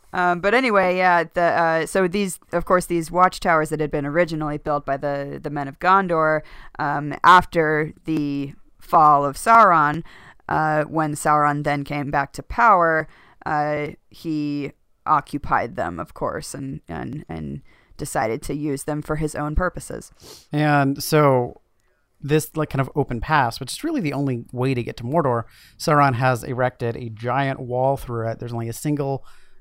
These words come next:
Speaker 2: kind of iron gate in the middle of this wall and myriad kind of holes that, that spies can watch out. And, um,
Speaker 1: Yeah, that whole, that whole section describing just the geography of this place was so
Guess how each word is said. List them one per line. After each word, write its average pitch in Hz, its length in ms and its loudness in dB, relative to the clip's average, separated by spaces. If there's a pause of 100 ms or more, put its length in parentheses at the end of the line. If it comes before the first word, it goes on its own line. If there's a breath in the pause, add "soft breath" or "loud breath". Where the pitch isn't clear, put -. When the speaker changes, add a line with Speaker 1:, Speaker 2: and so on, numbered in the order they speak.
Speaker 2:
kind 127 160 -10
of - 60 -14
iron 127 300 0
gate 123 280 -4
in 120 100 -6
the 113 60 -4
middle 117 200 -6
of 107 80 -10
this 117 160 -12
wall 113 320 -4
and 113 200 -8
myriad 135 600 2 (340 soft breath)
kind 117 140 -6
of 110 120 -10 (300)
holes 135 760 -2 (120)
that, 117 160 -6 (160)
that 123 220 -10
spies 117 540 0
can 120 180 -6
watch 113 320 -4
out. 113 400 0
And, 110 240 -10 (800)
um, 110 440 -4 (440 loud breath)
Speaker 1:
Yeah, 208 140 6
that 202 180 6
whole, 226 300 4
that 208 180 6
whole 226 140 4
section 185 480 0
describing 160 880 0 (440)
just 165 260 -4
the 160 100 -2
geography 151 680 -2
of 170 140 2
this 175 160 -4
place 180 380 -2
was 151 420 -4 (400 soft breath)
so 165 540 0